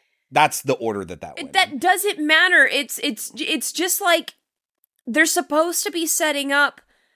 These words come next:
Speaker 2: that the sister trusts her sister, even though she probably shouldn't, whereas the husband distrusts the,
Speaker 1: Mm-hmm.
Speaker 2: the sister.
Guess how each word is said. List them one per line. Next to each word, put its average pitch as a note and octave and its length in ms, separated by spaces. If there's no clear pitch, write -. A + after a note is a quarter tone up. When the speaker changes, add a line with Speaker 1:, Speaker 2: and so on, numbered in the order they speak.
Speaker 2:
that A#3 220
the B3 100
sister D4 500
trusts B3+ 500
her C4 120
sister, B3 400
even G#3+ 240
though G#3 100
she G#3 140
probably G3+ 340
shouldn't, C#4+ 560
whereas B3 380
the G#3 140
husband A#3 640
distrusts A3 680
the, G#3+ 120
Speaker 1:
Mm-hmm. D#3 120
Speaker 2:
the - 80
sister. A3 360